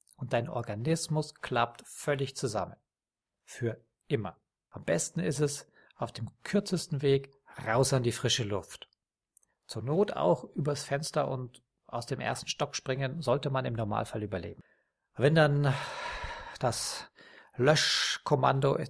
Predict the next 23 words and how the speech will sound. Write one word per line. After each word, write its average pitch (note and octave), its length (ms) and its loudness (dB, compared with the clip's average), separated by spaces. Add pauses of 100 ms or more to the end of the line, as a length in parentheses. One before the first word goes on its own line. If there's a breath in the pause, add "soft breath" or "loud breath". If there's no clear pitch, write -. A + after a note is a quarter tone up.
da C3 300 6
ist B2 160 -2
und A#2+ 120 -2
die A2+ 60 -2
Polizei, A#2 840 0
lass A#2+ 260 -4
dir A#2 100 -4
von A2 140 -8
der A#2 80 -2
Polizei A2+ 400 -8
die - 140 -4
Aktennummer A2 540 -2
geben, F#2+ 260 -8
das G2 120 -10
brauchst - 320 -4
du A2+ 60 -6
nämlich. E2 400 -14 (1300 loud breath)
Und, A2 400 0
äh, A2 60 2
du G#2+ 340 2
solltest C3+ 460 0
auch, C#3 300 4
damit A2 420 -4